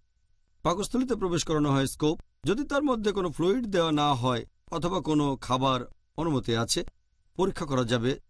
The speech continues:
যদি কোনো যন্ত্র প্রবেশ করান স্পাইনাল কর্ডে মেরুদণ্ড পরীক্ষা করার জন্য অথবা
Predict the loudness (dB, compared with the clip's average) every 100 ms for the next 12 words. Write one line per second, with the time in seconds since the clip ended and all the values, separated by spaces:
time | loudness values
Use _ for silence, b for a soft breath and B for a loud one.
0 | _ _ _ _ _ -8 0 0 0 -2
1 | -6 _ _ -4 -2 0 0 -2 -2 -2
2 | -2 -2 0 -2 0 0 0 -2 -4 -12
3 | _ _ -14 -8 -2 -2 -2 -2 -2 0
4 | 2 0 -4 -8 -20 _ _ -2 0 0
5 | -2 -2 -2 -2 -2 0 0 0 0 0
6 | 0 -2 0 -4